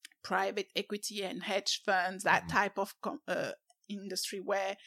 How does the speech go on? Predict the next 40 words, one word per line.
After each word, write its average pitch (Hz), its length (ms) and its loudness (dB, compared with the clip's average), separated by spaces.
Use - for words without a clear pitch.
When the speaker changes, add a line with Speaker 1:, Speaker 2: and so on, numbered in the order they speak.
Speaker 1:
there 196 200 6
is 202 120 0
a 196 80 4
lot 208 140 4
of 202 160 4
money 196 280 -2
flying 190 260 -2
around 196 300 2
and 190 180 -4
they 202 180 4
Speaker 2:
Mm. 170 100 -2
Speaker 1:
are, 180 280 4
they 196 160 0
have 190 320 0
a 208 100 2
lot 190 280 4
of 190 240 4
higher 190 600 2
salaries, 190 720 2
even 190 240 0
at 170 220 2
junior 214 380 0
levels. 180 380 0
Speaker 2:
Mm-hmm. - 680 -14
Speaker 1:
Unless 202 260 2
you're 220 120 0
working 226 340 2
for - 140 -10
those 196 180 -4
types. - 300 -4
So - 60 2
again, 233 340 4
so - 260 6
another 262 380 12
way 196 260 8
is 180 120 4
to 185 140 2
look - 260 0
at - 200 -4
it. 185 80 -6